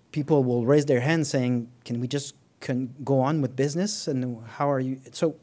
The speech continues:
our posture will be to be in good faith and seek as much as collaboration as possible. Um, what will be said before the vote to try to scare people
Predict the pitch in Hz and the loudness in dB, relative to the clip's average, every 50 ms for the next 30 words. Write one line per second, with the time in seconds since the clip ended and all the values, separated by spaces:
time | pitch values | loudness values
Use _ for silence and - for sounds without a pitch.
0 | - - 170 226 233 190 147 - - 131 117 117 - - - 120 151 175 151 135 | 0 4 6 8 8 8 6 4 0 -6 -10 -10 -10 -12 -10 -8 -6 -4 -2 -2
1 | 127 113 127 131 131 - 139 127 131 127 123 120 123 107 - - 139 165 220 226 | -2 -2 -2 -4 -4 -4 -4 0 0 0 0 0 -2 -4 -6 -4 -4 -2 -4 -4
2 | - - 160 135 131 - - - 156 156 - - - - 143 139 131 131 135 143 | -4 -4 -4 -2 -2 -2 -2 -2 -2 -2 -4 -6 -8 -6 -4 -4 -4 -2 -2 -2
3 | 156 156 - - - 151 135 123 120 120 120 - - - - 139 139 123 123 120 | -2 -2 -4 -6 -4 -4 -2 -2 -4 -6 -8 -10 -6 -2 0 2 2 2 2 2
4 | 123 143 143 - 147 120 110 - - 135 143 156 - 117 104 - 110 120 127 - | 0 0 0 -2 -4 -4 -4 -6 -8 -8 -8 -8 -8 -8 -10 -10 -12 -16 -20 -20
5 | _ _ _ - - - - _ _ _ _ _ _ - 120 117 117 107 107 107 | _ _ _ -20 -20 -20 -20 _ _ _ _ _ _ -10 -8 -6 -4 -4 -4 -4
6 | 104 104 104 104 - _ _ _ _ _ 135 131 143 139 151 156 156 151 156 151 | -6 -8 -12 -16 -20 _ _ _ _ _ -6 -4 -2 0 2 4 4 4 4 2
7 | 139 - 190 180 156 135 123 160 147 - - 170 185 220 190 165 127 123 123 135 | 2 2 2 2 2 2 0 -2 -2 0 2 4 4 4 4 4 4 4 2 2
8 | 135 135 - 131 - - 135 127 123 113 - - - 135 127 127 131 151 160 - | 0 -2 -6 -8 -4 -2 -2 -2 -2 -4 -6 -4 -4 -4 -4 -4 -4 -6 -4 -2
9 | - 202 214 214 | -2 -2 0 -2